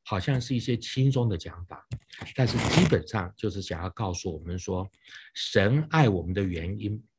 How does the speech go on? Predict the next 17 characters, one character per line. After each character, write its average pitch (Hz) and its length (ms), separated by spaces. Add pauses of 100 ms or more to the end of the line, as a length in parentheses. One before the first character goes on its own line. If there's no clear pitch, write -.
(380)
不 101 140
在 123 200
我 76 160
们 85 140
身 85 260
上， 87 220 (520)
在 104 240
神 90 380
自 - 260
己 - 200
身 80 280
上。 78 200 (480)
所 123 200
以 110 100
神 107 540
一 131 180
旦 131 320